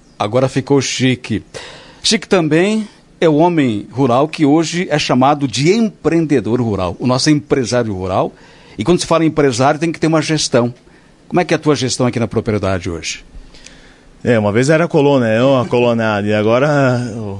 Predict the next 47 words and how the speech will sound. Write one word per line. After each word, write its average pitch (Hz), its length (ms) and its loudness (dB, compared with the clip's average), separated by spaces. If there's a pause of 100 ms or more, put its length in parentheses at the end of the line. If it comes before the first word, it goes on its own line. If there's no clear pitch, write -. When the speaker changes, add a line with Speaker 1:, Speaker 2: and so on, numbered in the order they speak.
(160)
Speaker 2:
empresário 123 580 0
rural. 101 320 2
Tipo, 95 360 -6 (120)
é. - 140 -20 (260)
É, 147 80 2
a 147 40 4
nossa 143 160 0
gestão 147 340 0
aqui, 156 140 0
a 156 60 2
gente 139 180 -4
quer 135 140 0
tentar 127 240 -2
fazer 123 200 -2
as 120 80 -2
coisas 120 220 0
com 131 80 -6
os 120 80 -4
pés 117 500 0
no 117 140 0
chão, 98 280 -2
né? 90 200 -4
Então, 101 120 -6
a 101 40 -4
gente 101 220 -6
tem, 98 580 -2 (480)
tem 117 120 0
suporte, 113 560 0
tem 110 100 -6
suporte, 113 400 -2
a 107 40 -8
gente 107 100 -6
tem 104 180 -4
questão 107 340 -6
financeira, 117 460 0
a 110 40 2
gente 107 160 -4
tem, 101 140 -6
ó, 90 280 -8 (480)
tem 120 180 2
as 107 100 -2
instituições 113 320 -2
bancárias 110 400 0
que 107 80 -8
nos 107 140 -2
ajudam, 98 720 0
tipo, 92 500 -4